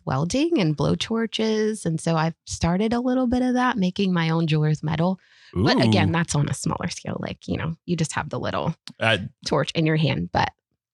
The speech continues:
Speaker 1: glass blowing, I mean, that's a whole nother, like, the pouring and yeah, that's a little scary to me, but it looks cool.
Speaker 2: The, yeah, I've seen, like, videos and, um, actually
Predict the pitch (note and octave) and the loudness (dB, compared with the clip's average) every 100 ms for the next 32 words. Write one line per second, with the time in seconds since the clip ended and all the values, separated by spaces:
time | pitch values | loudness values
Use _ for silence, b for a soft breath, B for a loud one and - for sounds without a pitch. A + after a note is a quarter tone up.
0 | _ _ G3 F3 D#3 - E3 D3+ C#3+ C#3 | _ _ -2 0 -2 -2 -2 0 0 -2
1 | C#3 - E3+ - D3 D3 C#3 B2+ - D3+ | -4 -2 -4 0 2 2 2 0 -4 -6
2 | - C4+ A#3+ A3 A3 G#3+ F3+ F3+ F3 D#3+ | -2 0 0 0 2 2 0 0 0 0
3 | D#3+ - - - D3+ - - - A#2+ C3+ | -2 -2 -4 -4 -6 -6 -6 -2 -2 -2
4 | - - - - - F3 - - - C#3+ | -4 -4 -6 -6 -2 -2 -2 -4 -4 -6
5 | - _ G#2 A#2 A2+ A2 G#2 F2+ - A2 | -12 _ 0 2 4 2 2 0 -2 0
6 | A2 B2 - C3 A#2+ G#2+ - A2 G2+ A2 | 2 2 2 4 4 2 0 0 2 2
7 | A2+ A2+ A2+ G#2 G#2+ G#2 G2 - G#2+ G2 | 4 4 4 2 4 4 2 0 0 2
8 | B2 - B2 A#2 A2 F2 | 2 4 4 4 2 0